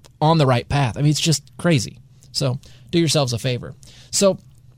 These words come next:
before the break, we said that we were gonna come back and we were gonna talk about, um, statins. I mean, <sighs> this is the, this is the deal. I mean, we get asked this, uh,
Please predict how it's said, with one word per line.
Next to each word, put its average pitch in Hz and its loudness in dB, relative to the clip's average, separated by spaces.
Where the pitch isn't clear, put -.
before 190 6
the 226 4
break, 165 2
we 151 2
said 156 0
that 147 -4
we 139 0
were 135 2
gonna 135 0
come 135 -2
back 131 0
and 131 0
we 120 -2
were 117 -4
gonna 127 -2
talk 139 -2
about, 117 -4
um, 110 -4
statins. 123 0
I 165 0
mean, 175 2
<sighs> - -20
this 202 0
is 185 0
the, 127 0
this 175 -4
is 139 0
the 117 -4
deal. 104 -4
I 101 -8
mean, 131 -2
we 165 -2
get 175 0
asked 127 0
this, 120 0
uh, 131 -6